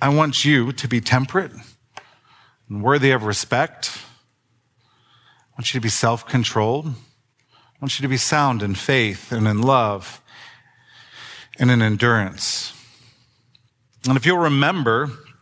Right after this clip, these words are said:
back in chapter one, the Cretan culture was a pretty rough culture. You know, Cretans are always liars, lazy gluttons, evil brutes. And you get this picture that the men in that society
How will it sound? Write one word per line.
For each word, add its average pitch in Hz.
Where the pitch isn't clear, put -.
back 135
in 120
chapter 120
one, 113
the 143
Cretan 175
culture 156
was 123
a 120
pretty 139
rough 127
culture. 127
You 131
know, 120
Cretans 147
are 135
always 131
liars, 135
lazy 131
gluttons, 127
evil 139
brutes. 127
And 139
you 147
get 165
this 147
picture -
that 139
the 139
men 156
in 139
that 127
society 127